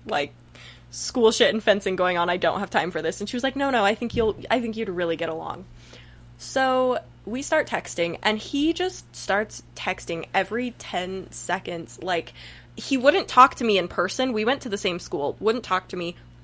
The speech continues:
Texts me every ten seconds. Weird questions. So I kinda stopped responding. And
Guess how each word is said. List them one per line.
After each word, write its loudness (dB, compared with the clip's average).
Texts -2
me 2
every 4
ten -2
seconds. -4
Weird 2
questions. 0
So 2
I 8
kinda 4
stopped 4
responding. 0
And 6